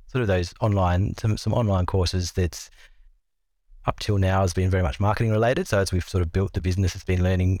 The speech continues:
about, about marketing and social media marketing, where as financial advisors, we, we understand that and we're good at that, but we've had to learn basically this, this whole other concept of, of marketing the business.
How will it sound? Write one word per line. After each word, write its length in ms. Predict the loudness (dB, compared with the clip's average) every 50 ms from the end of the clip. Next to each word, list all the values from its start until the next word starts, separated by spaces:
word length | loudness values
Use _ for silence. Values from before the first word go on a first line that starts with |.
| -2
about, 320 | -2 0 2 2 0 0 -4 -8 -16 -20 -20 -8 -4
about 160 | -2 -2 0
marketing 400 | 2 0 0 0 0 0 0 0
and 80 | 0 0
social 280 | 0 -2 -2 0 0
media 120 | 2 2 2
marketing, 300 | 2 2 2 0 0 0
where 260 | 0 0 0 0 -2 -4 -6 -12 _ _ _ _ -20 -10 -6 -6
as 100 | -4 -2
financial 340 | 0 0 0 0 0 -2 -2
advisors, 540 | -2 0 2 2 2 2 0 -2 -2 -2
we, 300 | -2 -2 0 0 -2 -2 -2
we 100 | 0 0
understand 380 | 0 0 0 0 0 0 2
that 140 | 2 2 2
and 60 | 2 0
we're 60 | 0
good 180 | 0 0 0 0
at 80 | 2
that, 180 | 0 0 0 0
but 80 | 0
we've 140 | 0 0 0
had 160 | -2 -2 -2
to 80 | -2 0
learn 360 | 0 2 2 2 2 0 -2 -4 -6 -14 -20 -20 -20 -20 -20 -20 _ -10 -4 -2
basically 540 | -2 -2 -2 -2 -2 0 0 0 0 -2 -4 -4
this, 180 | -4 -2 -2 -4 -2
this 160 | -2 -2 -2
whole 220 | 0 0 2 2 2
other 100 | 2 0
concept 460 | 0 0 -2 0 0 -2 -2 0 0
of, 340 | 0 0 0 -2 -4 -8 -10 -8
of 180 | -8 -6 -2 0
marketing 400 | 0 0 0 0 0 0 0 0
the 80 | 0
business. 540 | -2 -2 -2 0 -2 -2 -2 -4 -6 -14 -18